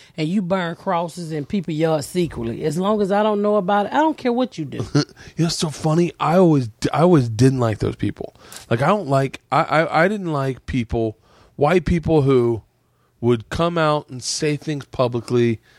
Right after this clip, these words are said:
Speaker 2: that would be like, you know, like, "Listen, man,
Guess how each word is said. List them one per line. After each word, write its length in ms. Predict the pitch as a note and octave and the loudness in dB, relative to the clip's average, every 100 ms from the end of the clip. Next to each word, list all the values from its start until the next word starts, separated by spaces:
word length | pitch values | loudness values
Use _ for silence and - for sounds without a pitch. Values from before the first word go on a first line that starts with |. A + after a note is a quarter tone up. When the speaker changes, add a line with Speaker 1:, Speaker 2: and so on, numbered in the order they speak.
| _ | _
Speaker 2:
that 140 | - A#2 | 2 2
would 120 | A#2 | 2
be 120 | A#2+ | -2
like, 460 | A#2 A2 A2 - - _ _ _ _ _ _ _ | -2 -2 -6 -12 -20 _ _ _ _ _ _ _
you 80 | - | -8
know, 120 | A#2+ A#2+ | -4 -2
like, 300 | A2+ G#2 - _ _ _ - | -2 -4 -16 _ _ _ 0
"Listen, 320 | A3 F#4+ D#4+ | 2 2 2
man, 380 | A3 A3+ B3+ | 0 0 -4